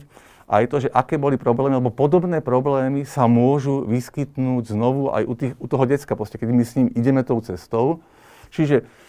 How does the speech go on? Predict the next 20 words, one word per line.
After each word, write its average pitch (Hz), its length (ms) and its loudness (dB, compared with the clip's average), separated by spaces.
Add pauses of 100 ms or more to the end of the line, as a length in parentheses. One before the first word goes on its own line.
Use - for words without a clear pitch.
(220)
to, - 160 0 (240)
e, - 80 -4 (320)
preto 139 560 4 (320)
to, 107 320 4
e, - 80 -10 (480)
má 110 480 6
zmysel 104 800 -2
sa 107 160 0
tým 107 240 -2
aspoň 101 400 -4 (160)
trochu 123 400 4
zaoberať. 92 560 -2 (480)
Navyše 175 320 -2
to 165 80 -4
dáva 156 320 2
niekedy 143 400 -4
odpovede. 139 560 0 (160)
Viete, 147 320 0 (400)
keď 135 160 -2
sa 135 140 2